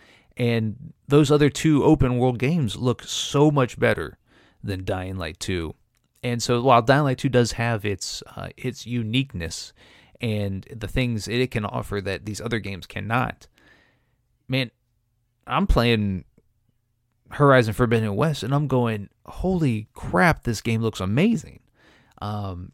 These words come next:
and, like, while some people aren't, you know, graphic snobs and, you know, looking for that, man, I got a, I have a T-, I have a, uh, an expensive T V that is capable of producing, um, you know, these, this graphical output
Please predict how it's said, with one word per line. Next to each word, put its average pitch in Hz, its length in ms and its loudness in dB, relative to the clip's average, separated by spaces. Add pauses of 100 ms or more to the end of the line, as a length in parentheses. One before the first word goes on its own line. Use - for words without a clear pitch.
(260)
and, 147 240 2
like, 135 200 0
while 147 140 2
some 202 200 0
people - 300 0
aren't, - 560 0 (460)
you 110 180 -4
know, 98 400 -2 (140)
graphic 107 560 -2
snobs 107 760 0
and, 82 340 -10
you 131 160 -6
know, 101 140 -4
looking 117 340 -2
for 135 220 -2
that, 123 180 -2 (320)
man, 139 140 4
I 202 80 4
got 190 180 2
a, - 160 -6
I 127 40 -2
have 156 220 0
a 101 40 0
T-, 123 320 -2
I 120 60 4
have 123 240 2
a, 98 220 0 (120)
uh, 92 220 -10
an 104 80 -8
expensive 156 500 -2
T 143 220 -2
V 170 240 -2
that 98 240 -4
is 87 420 -10 (140)
capable 143 520 0
of 120 120 -6
producing, 120 680 2 (540)
um, 92 460 -10 (920)
you 123 140 -8
know, 107 160 -6
these, 95 380 -8
this 110 240 -16
graphical 120 640 0
output 123 480 0